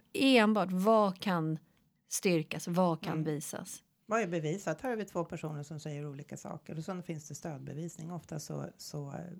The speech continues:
Speaker 2: väcker ju åklagaren åtal om, om det finns
Speaker 1: Mm.
Speaker 2: stödbevisning.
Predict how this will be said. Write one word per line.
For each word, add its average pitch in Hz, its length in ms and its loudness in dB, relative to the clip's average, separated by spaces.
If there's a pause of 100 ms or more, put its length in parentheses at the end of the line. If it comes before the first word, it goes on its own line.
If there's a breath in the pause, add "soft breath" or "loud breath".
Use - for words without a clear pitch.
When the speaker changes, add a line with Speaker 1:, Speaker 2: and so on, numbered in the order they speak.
(540)
Speaker 2:
väcker 151 280 -4
ju 151 60 -4
åklagaren 143 520 -12
åtal 143 320 -14
om, 139 280 -12
om 143 340 -12 (180)
det 147 80 -12
finns 143 320 -14
Speaker 1:
Mm. 165 100 -10
Speaker 2:
stödbevisning. 185 720 -4